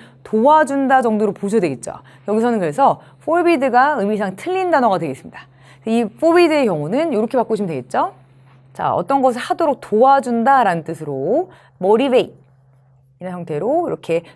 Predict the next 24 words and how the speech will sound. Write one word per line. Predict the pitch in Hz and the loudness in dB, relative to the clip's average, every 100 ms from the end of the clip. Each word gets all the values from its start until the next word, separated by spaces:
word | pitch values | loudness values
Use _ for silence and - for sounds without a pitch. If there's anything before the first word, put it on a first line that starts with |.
| _ | _
동기부여하다 | 226 240 277 247 254 220 196 170 135 | 0 2 2 0 0 0 0 0 0
정도가 | - 185 170 175 247 | -6 -6 -4 0 -2
좀 | 240 | -2
알맞겠네요. | 147 190 196 160 131 | -4 -4 -4 -6 -8
그래서 | 156 190 185 | -8 -4 -2
이 | 208 | -2
motivate | 233 180 240 277 285 | 0 2 2 2 0
같은 | 247 233 220 | -2 -2 -2
경우도 | 180 170 269 240 - _ | -2 -2 -2 -2 -6 _
중간에 | - 175 | -8 -4
목적어를 | 175 190 285 262 220 | -2 -2 0 2 0
끼고 | 269 262 220 262 - | -2 -4 -4 -4 -4
to | 339 | -4
부정사를 | 320 330 302 269 240 | -2 0 -2 -2 -2
쓰는 | 233 262 254 262 285 - _ | -4 -4 -2 -2 -4 -10 _
오형식 | - 214 233 233 | -4 0 -2 -2
동사이기 | 196 214 202 160 | -6 -2 -2 -4
때문에 | 156 151 202 | -8 -6 -6
여기서는, | 175 180 202 196 - - | -6 -6 -8 -10 -18 -10
어, | - 156 | -6 -4
제대로 | - 196 214 | 0 0 2
맞는 | 175 180 254 | 0 2 0
단어가 | 233 175 147 | 0 -2 -6
되겠습니다. | 147 175 180 147 120 131 339 | -6 -6 -6 -14 -6 -4 -4